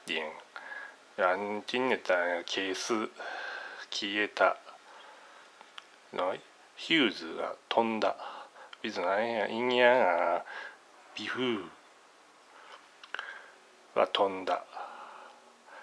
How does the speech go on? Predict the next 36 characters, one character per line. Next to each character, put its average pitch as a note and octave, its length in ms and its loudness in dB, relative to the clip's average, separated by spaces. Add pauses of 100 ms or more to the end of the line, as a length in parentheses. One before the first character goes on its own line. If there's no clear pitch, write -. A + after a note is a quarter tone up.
(260)
ヒ - 160 -4
ュ B2+ 100 4
ー B2 40 2
ズ A2 160 -2
ボ G2 120 -4
ッ - 20 -8 (180)
ク - 60 -6
ス - 140 -6
を - 80 -16 (560)
確 - 300 2
認。 A2+ 260 -2 (2000)
検 G2+ 280 0
査 - 160 -2
調 - 280 -2
べ F2 140 -4
る。 - 100 -14 (1200)
だ。 E2+ 220 -4 (880)
今、 G#2 300 4
飛 A#2 200 8
ん A#2+ 80 2
だ A#2 200 12
は、 F2 180 8
コ A#2 140 4
ン A#2+ 80 4
フ - 60 2
ァ - 100 4
イ - 20 -6
マ E2+ 160 -2
イ F2 60 -2
バ F#2+ 220 4
ー F#2+ 100 0
や。 - 100 -6 (640)
飛 G2+ 220 2
ん G#2+ 100 -2
だ G#2+ 180 8
は、 F2 200 4